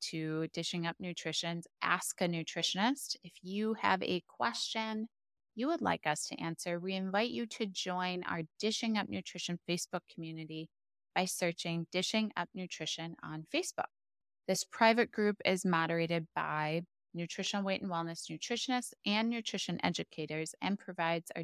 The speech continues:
Dishing Up Nutrition listeners with a safe, supportive community to ask questions, share ideas, and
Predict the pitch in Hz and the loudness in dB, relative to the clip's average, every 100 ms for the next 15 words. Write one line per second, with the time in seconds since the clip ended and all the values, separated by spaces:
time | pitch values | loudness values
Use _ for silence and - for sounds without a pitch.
0 | - 185 - 208 190 - 185 - 165 - | -6 -4 -2 0 0 -2 -6 -6 -6 -4
1 | 170 160 156 - 156 156 - _ _ _ | -2 -2 -4 -2 -4 -4 -8 _ _ _
2 | _ - - - - - 196 208 226 - | _ -10 0 0 0 0 6 6 4 -2
3 | - - 185 - - 220 240 - - 190 | -4 -4 -4 -4 2 4 4 2 -2 -2
4 | 180 175 175 175 - - 165 160 - - | 0 -2 -2 -2 -4 -8 -8 -6 -4 4
5 | 254 - 233 233 226 - 214 226 202 185 | 4 4 4 4 2 2 4 6 6 4
6 | 175 175 180 - 160 | 2 4 2 -2 -8